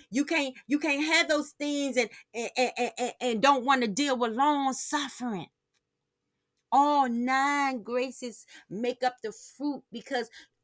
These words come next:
oh, each one tugs on you and to re-, to receive and then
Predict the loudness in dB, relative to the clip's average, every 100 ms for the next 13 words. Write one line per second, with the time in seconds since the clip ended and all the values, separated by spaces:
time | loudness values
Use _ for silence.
0 | 2 2 4 0 -2 -4 -8 -6 0 2
1 | 4 4 2 -4 -18 -10 0 2 2 0
2 | -6 -2 0 0 -2 -2 -2 -4 -8 -16
3 | -2 0 0 -2 -2 0 0 -4 -8 -10
4 | _ _ -10 2 2 2 -2 -4 4 6
5 | 8 6 4 0 2 2 2